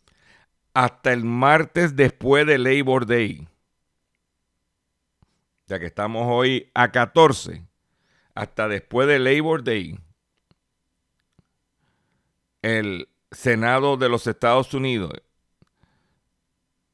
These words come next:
dice aquí, "The Senate, the U S Senate has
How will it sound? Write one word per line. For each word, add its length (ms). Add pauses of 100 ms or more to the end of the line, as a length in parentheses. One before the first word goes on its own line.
(140)
dice 260
aquí, 500 (2250)
"The 140
Senate, 640 (180)
the 240
U 80
S 140
Senate 540
has 380